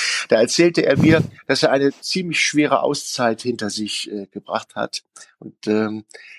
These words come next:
diese Geschichte dieser Auszeit durfte ich aufschreiben. Er hat sich selber damals vor einem Jahr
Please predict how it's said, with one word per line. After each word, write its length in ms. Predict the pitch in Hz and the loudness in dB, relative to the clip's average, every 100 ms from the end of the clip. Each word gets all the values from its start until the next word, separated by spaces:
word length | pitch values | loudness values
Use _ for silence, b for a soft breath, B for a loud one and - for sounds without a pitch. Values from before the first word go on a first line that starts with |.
| B B - | B B -4
diese 200 | 120 131 | -2 0
Geschichte 380 | 113 131 - | 0 0 -2
dieser 260 | - 107 95 | -4 0 2
Auszeit 440 | 117 - 120 110 _ | 0 0 -2 -2 _
durfte 320 | - 117 - 107 | -2 -2 0 -2
ich 140 | - | 2
aufschreiben. 640 | 117 - - 104 110 - | 2 2 0 2 2 0
Er 120 | - 104 | -6 -6
hat 120 | 113 | -4
sich 240 | 117 104 | -4 -2
selber 480 | - 113 139 147 143 | 2 2 2 2 -2
damals 560 | - 110 117 120 120 - | -2 -8 -4 -4 -4 -4
vor 180 | - | -4
einem 220 | 101 110 110 | -4 -6 -2
Jahr 200 | 110 | 0